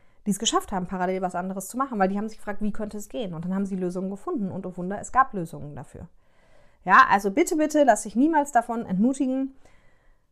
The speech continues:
wenn du irgendwas vorhast, was unerreichbar erscheint. Es gibt ja auch diese ganzen großen Geschichten von, wie heißen sie, äh, äh, von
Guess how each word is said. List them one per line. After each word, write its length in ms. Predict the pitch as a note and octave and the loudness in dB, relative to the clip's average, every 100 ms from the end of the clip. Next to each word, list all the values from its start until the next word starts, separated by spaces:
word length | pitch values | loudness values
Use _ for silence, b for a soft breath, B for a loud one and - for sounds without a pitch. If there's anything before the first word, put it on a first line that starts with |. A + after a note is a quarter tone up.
| _ _ _ | _ _ _
wenn 260 | - A3 C4+ | 6 10 10
du 60 | C#4+ | 10
irgendwas 400 | G3+ B3+ A#3 A3 | 8 6 2 2
vorhast, 640 | A3+ A3 A3 A3 A3 - B B B | 4 4 6 2 0 8 B B B
was 180 | G3+ - | 0 2
unerreichbar 500 | A3 G3+ G3+ - G3 | 0 2 0 2 0
erscheint. 640 | F#3+ - F#3+ F#3+ G3 - _ _ - | 2 0 -2 -2 -6 -12 _ _ -8
Es 100 | F3+ | -6
gibt 120 | F#3 | 2
ja 80 | F3+ | 2
auch 40 | |
diese 120 | F#3 | 2
ganzen 220 | F3 F#3 | -2 -2
großen 340 | F#3+ F3 G3 G3 | -2 0 0 -2
Geschichten 480 | F3 G3 G3 G3 F#3 | -4 -6 -6 -6 -4
von, 600 | F#3+ F#3+ - - G#2+ G#2 | -4 -4 -8 -12 -12 -6
wie 140 | F#3+ | -4
heißen 260 | G3 G3+ F#3+ | -4 -4 -8
sie, 200 | F#3+ F3+ | -6 -6
äh, 540 | - E3+ E3 D#3 E3+ | -6 -6 -6 -6 -6
äh, 100 | F3 | -6
von 300 | - F3 F3 | -8 -8 -8